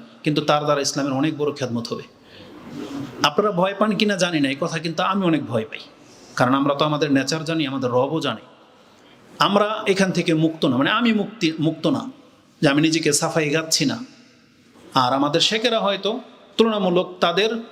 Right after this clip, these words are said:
পাপ নাই বললেই চলে, বা তাদের ত্রুটি কম আমাদের তুলনায়,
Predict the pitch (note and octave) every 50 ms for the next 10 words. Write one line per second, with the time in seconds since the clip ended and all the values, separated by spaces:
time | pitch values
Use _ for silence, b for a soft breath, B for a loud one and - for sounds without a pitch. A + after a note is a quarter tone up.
0 | - - - - - - E3 E3+ E3 - - D#3+ D3+ D3 D3+ D3 C#3+ D3 D3 C#3+
1 | C#3+ C#3 - C#3 B2+ B2+ B2 C3 B2 - C#3+ B2+ C#3+ B2+ A#2+ - F3 E3 F3 E3+
2 | F3 - F#3 F3+ F3+ D#3+ B2+ A#2 A#2 D3+ D3+ F3 E3+ D#3+ D#3+ C#3+ C3 - C#3 B2
3 | A#2+ A2+ A2 -